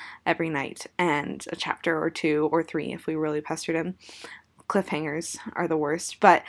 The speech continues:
um, I always needed something to do with my hands, so it would either be sketching or sewing or knitting, and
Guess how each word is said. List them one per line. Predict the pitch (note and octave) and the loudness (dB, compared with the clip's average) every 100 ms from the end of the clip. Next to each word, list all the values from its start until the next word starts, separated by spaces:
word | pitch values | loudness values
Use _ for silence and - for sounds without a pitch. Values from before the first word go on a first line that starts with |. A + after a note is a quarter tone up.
| - - - _ | -8 -8 -10 _
um, | G3+ E3+ C3 G2 D#2 | 12 12 12 6 6
I | - F3+ | 10 12
always | E3+ F3 F3 | 12 8 6
needed | F#3 E3+ E3 | 4 4 2
something | E3 E3+ E3+ | 0 2 -2
to | - | 4
do | E3+ | 4
with | D3+ | 4
my | D3+ | 2
hands, | F#3 D3 A#2+ | 0 0 0
so | E3 | -2
it | |
would | A2 | -2
either | D#3+ D#3+ | 0 0
be | D3+ | 0
sketching | D#3+ - E3 - F3 D#3+ E3 | -4 2 0 2 -2 0 0
or | E3+ | 0
sewing | F#3 - D#3 D#3+ E3 E3+ | 0 2 2 2 -2 0
or | E3+ E3 | 2 2
knitting, | F3 D#3 D#3+ D#3+ D#3+ - - - - | 2 2 0 -2 -8 -14 -14 -16 2
and | F3 D#3+ C#3+ D#3 | 6 6 2 -4